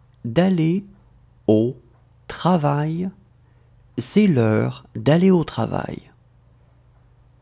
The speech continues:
This book is not good. Ce livre n'est pas bon. Ce livre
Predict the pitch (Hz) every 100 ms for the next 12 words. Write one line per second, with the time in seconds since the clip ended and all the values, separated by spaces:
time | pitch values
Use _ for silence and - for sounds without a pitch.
0 | _ _ _ _ _ _ _ _ _ _
1 | _ _ _ _ - - - - _ _
2 | _ _ _ _ _ _ _ _ _ _
3 | _ _ _ 131 214 233 - 151 156 156
4 | - - _ _ _ - 196 180 160 135
5 | 127 120 107 - 117 _ _ _ _ _
6 | _ _ _ _ _ _ - - 240 214
7 | 190 196 190 196 - _ _ _ 143 160
8 | 202 190 156 117 - - _ _ _ _
9 | _ _ _ _ _ - - 127 120 156
10 | 202 _ _ _ _ _ _ 117 110 113
11 | 143 156 180